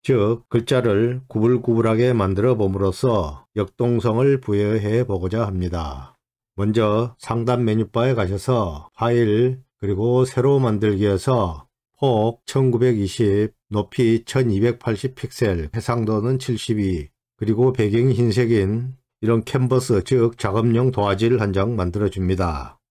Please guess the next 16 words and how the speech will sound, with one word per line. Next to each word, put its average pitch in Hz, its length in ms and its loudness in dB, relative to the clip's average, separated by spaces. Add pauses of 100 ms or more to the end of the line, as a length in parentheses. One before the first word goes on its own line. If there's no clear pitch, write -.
(140)
그 113 100 -2
다음에는 123 640 2
여기에 123 600 2 (160)
배경색을 131 840 2
넣어보도록 113 500 2
하겠습니다. 95 800 -2 (180)
배경색은 131 840 2
굳이 123 480 2
넣지 127 340 0
않으셔도 113 500 0
되지만 101 680 0 (120)
여기서는 107 580 0
한번 107 340 0
적용을 107 480 2
해보도록 104 320 0
하겠습니다. 101 840 -2